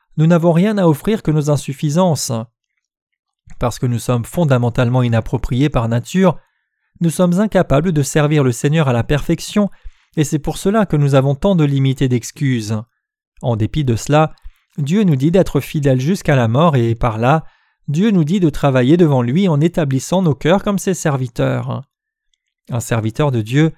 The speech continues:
c'est quelqu'un qui obéit à la volonté de son maître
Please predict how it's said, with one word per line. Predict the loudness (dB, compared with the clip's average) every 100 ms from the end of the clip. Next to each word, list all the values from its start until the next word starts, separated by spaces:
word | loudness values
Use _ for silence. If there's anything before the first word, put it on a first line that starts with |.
| _ _ _
c'est | -6 -2
quelqu'un | 0 0 0 0
qui | 0 2
obéit | 2 4 2 2
à | 2
la | 2
volonté | 2 2 0 0
de | 0
son | -2 -2
maître | 0 2 0 -4